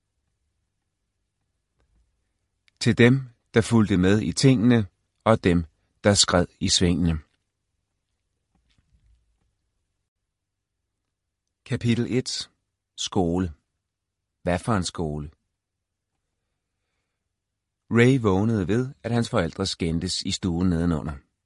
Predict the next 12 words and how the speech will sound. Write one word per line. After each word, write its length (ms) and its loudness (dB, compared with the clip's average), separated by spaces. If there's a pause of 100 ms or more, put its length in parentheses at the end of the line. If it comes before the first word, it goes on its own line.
(320)
Han 180 -2
trak 280 -6
dynen 300 0
op 200 -2
over 240 -6
hovedet, 320 -2
så 100 -6
han 120 -4
ikke 120 -4
kunne 160 -12
høre 240 0
dem, 160 -2